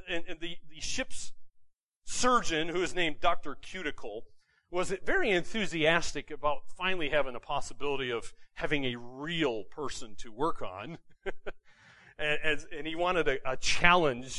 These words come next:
He wanted his surgeon's ability to be challenged. And so he diagnosed this poor sailor as having appendicitis. And so Doctor Cuticle recruits some other sailors to serve as his helpers. And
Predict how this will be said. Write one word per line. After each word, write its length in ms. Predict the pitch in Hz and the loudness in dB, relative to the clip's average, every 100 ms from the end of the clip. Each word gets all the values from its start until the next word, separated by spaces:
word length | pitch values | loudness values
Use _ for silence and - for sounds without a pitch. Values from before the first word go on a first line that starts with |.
| - | -4
He 100 | 165 | 0
wanted 320 | 170 170 139 | 0 0 -2
his 100 | 135 | -4
surgeon's 540 | - 180 175 151 143 | -2 0 0 -2 -6
ability 460 | 143 147 147 135 127 | -8 -6 -4 -4 -8
to 60 | |
be 140 | 120 113 | -12 -12
challenged. 540 | - 147 139 117 113 | -10 -6 -6 -8 -12
And 100 | 123 | -10
so 320 | - 151 135 - - - - - - - _ | 0 2 2 0 -6 -8 -14 -16 -20 -20 _
he 180 | 202 202 | -2 8
diagnosed 840 | 226 277 226 185 208 202 - - | 10 10 8 6 6 6 4 2
this 300 | 180 - - | 2 4 2
poor 280 | - 180 165 | 2 0 -2
sailor 480 | - 180 165 151 139 | -2 0 0 2 0
as 140 | 139 | 0
having 320 | 160 147 135 | 0 0 -2
appendicitis. 1120 | 123 - 151 127 - 135 110 98 - - - - - - - - _ _ - | -8 -10 -12 -12 -10 -8 -8 -6 -8 -4 -4 -4 -6 -8 -16 -18 _ _ -4
And 100 | 196 | 2
so 160 | 226 | 4
Doctor 360 | 208 254 - 214 | 8 8 8 2
Cuticle 640 | - 262 247 - 190 156 - - - | 2 2 2 4 4 4 -2 -6 -6
recruits 540 | 185 208 - 247 - | 0 0 2 2 2
some 180 | - 196 | 2 8
other 220 | 202 196 | 8 8
sailors 600 | - 196 196 185 151 - | 4 6 6 6 4 0
to 260 | - 175 156 - - - | -2 -2 -2 -6 -12 -6
serve 460 | - 233 226 170 | 2 8 8 8
as 180 | 160 - | 6 6
his 220 | 156 135 | -2 -2
helpers. 580 | 185 208 202 147 123 - | 0 0 0 -4 -4 -2
And 200 | 151 135 | -2 -4